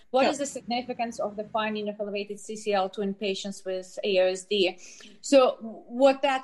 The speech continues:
Speaker 1: uh, abstract we just discussed tells us is that the levels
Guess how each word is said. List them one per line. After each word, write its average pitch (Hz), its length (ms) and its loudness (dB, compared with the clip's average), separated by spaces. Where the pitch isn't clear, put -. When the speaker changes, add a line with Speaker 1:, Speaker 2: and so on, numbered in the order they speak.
Speaker 1:
uh, 220 400 0
abstract 277 440 -6
we 240 80 -14
just 220 180 -12
discussed 220 460 -8
tells 269 280 -2
us 208 320 -4
is 214 280 -6
that 214 340 -2
the 208 80 0
levels 262 480 -4